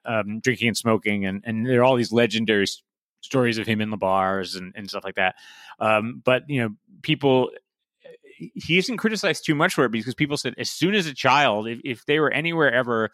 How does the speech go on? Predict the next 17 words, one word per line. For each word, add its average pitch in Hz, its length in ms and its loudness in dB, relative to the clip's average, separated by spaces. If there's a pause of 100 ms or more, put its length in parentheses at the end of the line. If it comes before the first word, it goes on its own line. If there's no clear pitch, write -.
(340)
not 247 120 0
that 160 80 -2
there 139 80 0
were 120 80 -2
children 107 300 0
wandering 98 280 -4
through 104 140 -8
the 90 80 -8
pubs, 87 400 -2
but, 110 200 -6
like, 117 260 -2
<laughs> - 0 -
you 151 60 0 (300)
know, 175 140 0
if 196 140 2
he 202 120 2
was 170 180 0